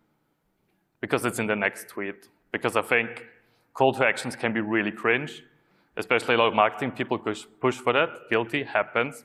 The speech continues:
But, uh, I think it's really important on socials that you are aware what's, like, an acceptable amount to, like, push information. Also, like, on TikTok, if you ask people to, like,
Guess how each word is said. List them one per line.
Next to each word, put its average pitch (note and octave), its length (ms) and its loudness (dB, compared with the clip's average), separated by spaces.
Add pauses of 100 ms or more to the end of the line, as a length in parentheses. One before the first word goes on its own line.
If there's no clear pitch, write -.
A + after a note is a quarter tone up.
But, - 360 0 (520)
uh, G#2 380 4
I - 60 6
think D#3+ 180 2
it's C#3 160 2
really C3+ 140 6
important A#2 600 0 (120)
on A#2+ 160 2
socials A2 600 0
that G#2 200 -2
you A2 220 -4
are A2+ 160 4
aware G#2+ 480 2 (380)
what's, A2+ 280 2
like, A2+ 200 2
an A2+ 100 2
acceptable A#2 540 -2
amount G#2 360 -2
to, A2 120 -4
like, G2 220 0
push - 240 -4
information. G#2 720 -10 (520)
Also, C#3 160 4
like, D3 120 2
on B2+ 120 4
TikTok, A2 400 -2
if A2+ 100 -4
you C3+ 60 4
ask G2 340 4
people A2 320 0
to, G#2+ 140 -4
like, G2 340 2